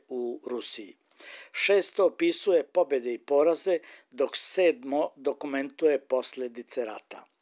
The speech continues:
Kako smo već rekli, osmo poglavlje analizira Prvi svetski rat u Srbiji. O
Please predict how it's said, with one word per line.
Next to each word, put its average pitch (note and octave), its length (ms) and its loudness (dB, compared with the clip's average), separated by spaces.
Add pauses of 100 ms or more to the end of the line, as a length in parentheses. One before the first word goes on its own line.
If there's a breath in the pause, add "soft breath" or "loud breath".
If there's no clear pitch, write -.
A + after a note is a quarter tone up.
(360 loud breath)
Kako A#2+ 280 -8
smo D3+ 200 -4
već D3+ 260 2
rekli, D3+ 480 -2
osmo E3+ 420 2
poglavlje D3 800 0
analizira C#3+ 800 -2 (380 loud breath)
Prvi F3 280 0
svetski C#3 520 -4
rat C3+ 360 -6 (140)
u C3+ 300 -4 (100)
Srbiji. G2+ 560 -6 (1400 loud breath)
O D#3+ 340 4